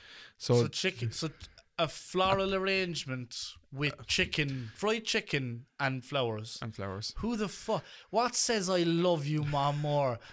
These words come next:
Speaker 2: than a bouquet of fried chicken? If, that's disgusting, actually, to be honest with you. That's absolutely,
Speaker 1: Well, I'd say
Speaker 2: my
Speaker 1: they, they,
Speaker 2: God.
Speaker 1: they might get a few orders 'cause Mother's Day apparently in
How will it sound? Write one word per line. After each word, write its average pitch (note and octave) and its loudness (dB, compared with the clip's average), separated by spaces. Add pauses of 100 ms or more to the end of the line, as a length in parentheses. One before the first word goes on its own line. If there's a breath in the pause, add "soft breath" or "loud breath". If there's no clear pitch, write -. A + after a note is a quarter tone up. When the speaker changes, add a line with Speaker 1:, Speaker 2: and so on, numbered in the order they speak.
(160 loud breath)
Speaker 2:
than D3+ 2
a D#3 0
bouquet E3+ 2
of C#3 -2
fried D3+ 0
chicken? D#3 0
If, A#2+ -8
that's E3 0
disgusting, B2+ -6
actually, G#2+ -8
to F#2+ -12
be G#2+ -8
honest G2+ -8
with - -8
you. G#2+ -14
That's C3 -4 (100)
absolutely, A2+ -4
Speaker 1:
Well, B2+ 6
I'd B2 6
say C#3 8
Speaker 2:
my C#3 8
Speaker 1:
they, C3+ 6
they, B2+ 0
Speaker 2:
God. A#2 4
Speaker 1:
they C#3 6
might D3+ 6
get C#3 6
a C#3 4
few D3 6
orders A#2 6
'cause A#2 0
Mother's C3+ 4
Day B2 4
apparently A#2 2
in A2+ 0